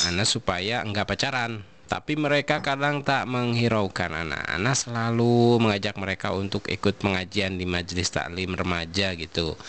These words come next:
Tapi hasilnya masih seperti itu. Ana harus, eh,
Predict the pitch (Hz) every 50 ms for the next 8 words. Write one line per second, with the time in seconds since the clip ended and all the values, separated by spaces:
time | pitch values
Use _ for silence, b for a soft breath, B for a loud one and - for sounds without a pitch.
0 | B B B B B B B B B - 131 131 147 170 160 151 143 - 180 196
1 | 190 175 139 110 98 95 95 113 135 143 - - - - - - - - - 78
2 | - - - 160 156 - 165 160 151 151 160 156 151 151 - 139 127 127 131 -
3 | B B B B B B B - 123 117 143 156 151 147 143 131 127 135 135 131
4 | 131 131 123 - - - - - - - - - 117 120 117 117 117 117 113 113
5 | 113 113 110 110 110 110 110 110 104 87